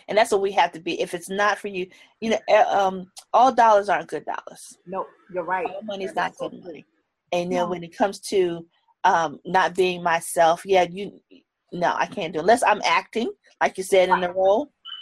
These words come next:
Speaker 2: Right.
Speaker 1: then that's different. But if you just want to, I feel, make you feel comfortable, no, that's okay. Thanks, but no
Speaker 2: Right.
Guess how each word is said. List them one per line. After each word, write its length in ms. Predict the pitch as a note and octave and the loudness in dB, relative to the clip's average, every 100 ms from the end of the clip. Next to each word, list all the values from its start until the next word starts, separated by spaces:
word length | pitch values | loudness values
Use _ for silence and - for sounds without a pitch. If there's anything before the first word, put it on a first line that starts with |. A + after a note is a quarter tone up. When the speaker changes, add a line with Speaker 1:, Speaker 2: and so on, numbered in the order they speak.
| - | -10
Speaker 2:
Right. 200 | F#3 G3+ | -6 -4
Speaker 1:
then 140 | G#3+ G#3 | -4 -2
that's 200 | F#3+ F#3+ | -4 -4
different. 380 | G3 F3 D#3 D#3+ | -2 -2 -4 -4
But 120 | E3+ | -4
if 80 | E3+ | -4
you 100 | G#3+ | -6
just 200 | G#3+ - | -6 -4
want 180 | F#3 - | -6 -4
to, 120 | F3 D3+ | -4 0
I 160 | F#3 - G3+ | -2 -2 -6
feel, 160 | G3 - _ _ | -6 -8 _ _
make 180 | F#3+ F#3+ | -6 -4
you 60 | A#3+ | -2
feel 160 | A#3 | -2
comfortable, 360 | A#3 A3+ A3+ F3+ | -2 -6 -8 -14
no, 140 | C#3+ - - | -14 -16 -2
that's 240 | F3 F3 | -2 -2
okay. 200 | - - - _ | -14 -18 -20 _
Thanks, 360 | F3 E3 - - | -8 -8 -14 -14
but 100 | D#3 | -14
no 140 | - | -10
Speaker 2:
Right. 240 | E4+ F#4+ | -6 -4